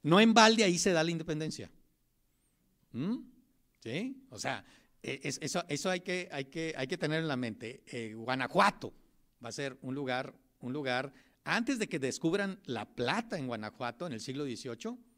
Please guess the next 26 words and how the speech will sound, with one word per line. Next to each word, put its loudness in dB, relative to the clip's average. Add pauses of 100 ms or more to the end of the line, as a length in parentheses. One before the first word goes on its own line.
(120)
¿sí? -12 (380)
Va -10
a -8
ser -6
el -6
lugar -4
que -4
va -2
a -4
surtir -2
todo 2
a -4
Zacatecas, -8
a -8
San -10
Luis, -6 (200)
¿sí? -10
A -4
Durango, -8 (480)
¿verdad? -12 (580)
Eh, -4
bien, -2 (500)
am, -2 (180)
e-, -6
este -2
camino, 0